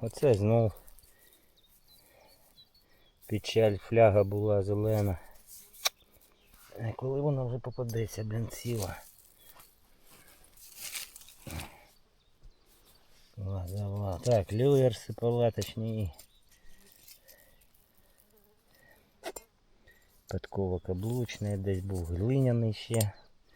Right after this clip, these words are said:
Коротше, все бите. Все бите. Тут і гільзачі. Були там магазини, патрони. Десь я їх тут порозкидав, коротше.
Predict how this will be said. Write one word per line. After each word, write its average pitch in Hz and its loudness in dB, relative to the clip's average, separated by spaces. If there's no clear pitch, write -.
Коротше, 101 -10
все - -4
бите. 98 -4
Все - -6
бите. 123 0
Тут 98 -6
і 92 0
гільзачі. 113 -2
Були 104 -4
там 90 -10
магазини, 104 -2
патрони. 139 -2
Десь 104 -4
я 107 -2
їх 101 -4
тут - -10
порозкидав, 139 -2
коротше. 127 -6